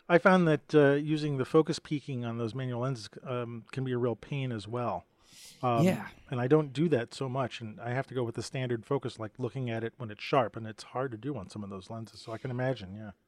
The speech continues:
Speaker 2: Yeah, and that's the thing. I started, I mean, every, for every other manual focus lens that I've used,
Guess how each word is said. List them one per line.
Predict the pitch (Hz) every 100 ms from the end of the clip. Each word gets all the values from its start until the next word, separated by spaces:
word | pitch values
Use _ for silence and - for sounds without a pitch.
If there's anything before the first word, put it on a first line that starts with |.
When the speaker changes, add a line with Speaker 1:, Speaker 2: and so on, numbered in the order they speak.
| -
Speaker 2:
Yeah, | 131 160 147
and | 101 113
that's | 135 -
the |
thing. | 113 127 135
I | 107
started, | - - 117 170 180 104 90
I | 117
mean, | 131
every, | 117 147 214 135
for | - 139
every | 185 226 139 117
other | 98 151 135
manual | 101 92
focus | - 90 95 -
lens | 95
that | 92
I've | 87
used, | 90 95 95 90 90 - -